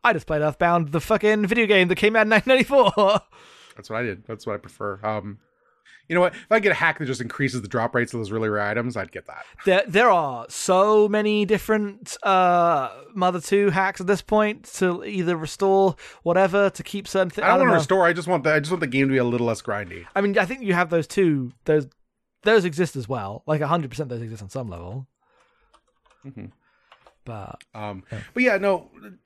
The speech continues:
Speaker 2: I, like, I feel bad on some level, we will never pick all the games everyone wants us to do, partially 'cause it's our disp-, like, you know, we pick games we're excited for 'cause otherwise, or curious about, 'cause otherwise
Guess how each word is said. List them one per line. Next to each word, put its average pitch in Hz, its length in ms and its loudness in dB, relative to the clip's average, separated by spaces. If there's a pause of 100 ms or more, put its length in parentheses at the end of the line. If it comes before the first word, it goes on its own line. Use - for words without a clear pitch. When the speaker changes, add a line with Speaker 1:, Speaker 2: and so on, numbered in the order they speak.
(120)
Speaker 2:
I, 220 280 4
like, 208 180 0
I 208 60 4
feel 311 180 0
bad 214 220 4
on 180 100 2
some 247 160 -2
level, 151 380 2 (320)
we 185 180 -2
will 196 180 0
never 165 360 2
pick - 300 -6
all 147 160 4
the 135 80 0
games 135 280 -2
everyone 127 240 0
wants 113 260 -6
us - 100 -16
to 113 100 -18
do, 104 380 -10
partially 233 320 0
'cause 139 160 -6
it's 123 120 -8
our 131 120 0
disp-, 123 380 -8
like, 156 200 -2
you 170 60 -4
know, 120 180 -4 (260)
we 208 160 -2
pick - 240 -4
games 147 260 -4
we're 127 100 -2
excited 120 380 -6 (100)
for 117 160 -8
'cause 123 180 -12
otherwise, 120 720 -4
or 131 140 -12
curious 139 380 -2
about, 113 240 -6 (260)
'cause 160 100 -8
otherwise 139 600 0